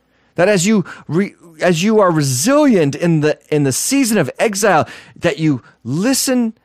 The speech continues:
to God in prayer. You have that faith partner. You prevail in prayer. You have that faith partner. And then you trust God with the results and the timing.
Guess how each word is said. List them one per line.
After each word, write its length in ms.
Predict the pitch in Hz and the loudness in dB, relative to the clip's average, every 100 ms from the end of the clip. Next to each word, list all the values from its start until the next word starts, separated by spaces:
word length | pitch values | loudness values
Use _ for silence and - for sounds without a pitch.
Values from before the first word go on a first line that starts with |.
| _ _ | _ _
to 100 | - | -10
God 300 | 117 135 131 | -4 -2 -2
in 80 | 107 | -4
prayer. 500 | - 107 98 87 87 _ _ _ _ - | -6 -6 -4 -6 -10 _ _ _ _ -12
You 120 | 107 | -8
have 320 | 147 220 180 | -4 -4 0
that 220 | 165 - | -2 -2
faith 440 | _ - 160 160 - | _ -4 -4 -4 -10
partner. 360 | - 101 82 | -8 -6 -6
You 160 | 104 107 | -6 -6
prevail 440 | - - 151 190 | -6 -4 -2 -2
in 100 | 160 | -4
prayer. 180 | - 110 | -4 -4
You 80 | 113 | -4
have 100 | 131 | -4
that 100 | 123 | -6
faith 260 | - 214 | -4 -4
partner. 300 | - 127 113 - - - - _ _ _ _ _ | -4 -4 -4 -8 -16 -20 -20 _ _ _ _ _
And 80 | 147 | -8
then 120 | 190 | -6
you 80 | 208 | -6
trust 420 | - - 247 - | -10 -10 -10 -10
God 200 | - 165 | -10 -10
with 120 | 175 - | -12 -10
the 100 | 123 | -6
results 380 | 123 139 135 | -4 -4 -6
and 100 | 120 | -6
the 60 | 107 | -8
timing. 880 | - - 139 135 117 101 78 - | -10 -14 -8 -4 -2 -4 -8 -16